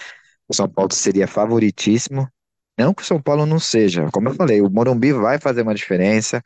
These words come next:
Essa, esse pique São Lourenço, eu acho que vai ser talvez até um pouco mais, melhor,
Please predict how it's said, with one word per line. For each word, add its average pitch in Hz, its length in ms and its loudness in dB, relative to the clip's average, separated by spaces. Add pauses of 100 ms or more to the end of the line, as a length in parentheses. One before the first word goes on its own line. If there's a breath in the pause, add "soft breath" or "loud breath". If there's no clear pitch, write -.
(640 loud breath)
Essa, 95 1000 0
esse 92 200 -2
pique 113 480 -2
São 104 220 -2
Lourenço, 98 540 2
eu 87 100 0
acho 90 160 -2
que - 80 -6
vai 92 160 0
ser - 220 -2
talvez 98 320 0
até 104 180 -4
um 127 60 -4
pouco 120 240 -4
mais, 104 440 -2
melhor, 101 600 2